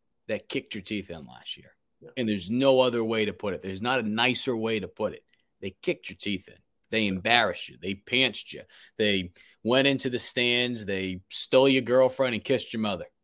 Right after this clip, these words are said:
Speaker 1: I mean, that's what they did. You know,
Speaker 2: Yeah.
Speaker 1: they absolutely embarrassed you.
Speaker 2: Yeah, absolutely.
Speaker 1: If you don't think for a second that Beamer, Demo, those coaches are reminding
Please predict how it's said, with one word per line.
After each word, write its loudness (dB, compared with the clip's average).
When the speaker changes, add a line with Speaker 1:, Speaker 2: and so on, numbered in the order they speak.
Speaker 1:
I -2
mean, 0
that's 2
what -6
they 0
did. -2
You -2
know, 2
Speaker 2:
Yeah. -2
Speaker 1:
they 6
absolutely 2
embarrassed 0
you. -20
Speaker 2:
Yeah, -6
absolutely. -4
Speaker 1:
If -4
you 2
don't 4
think 0
for 2
a 2
second 2
that -2
Beamer, 0
Demo, 0
those -4
coaches 0
are 0
reminding 0